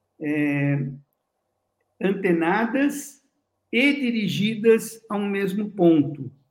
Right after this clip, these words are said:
pra poder obter eficácia. Não dá pro cara da produção pensar uma coisa, o cara da distribuição fazer outra coisa, o presidente da empresa na mídia falar outra coisa, não dá, não dá pra ser assim.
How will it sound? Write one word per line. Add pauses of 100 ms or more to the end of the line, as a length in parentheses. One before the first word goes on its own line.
(280)
pra
poder
obter
eficácia. (1160)
Não
dá
pro
cara
da
produção (300)
pensar
uma
coisa,
o
cara
da
distribuição
fazer
outra
coisa, (260)
o
presidente
da
empresa
na
mídia
falar
outra
coisa,
não
dá,
não
dá
pra
ser
assim.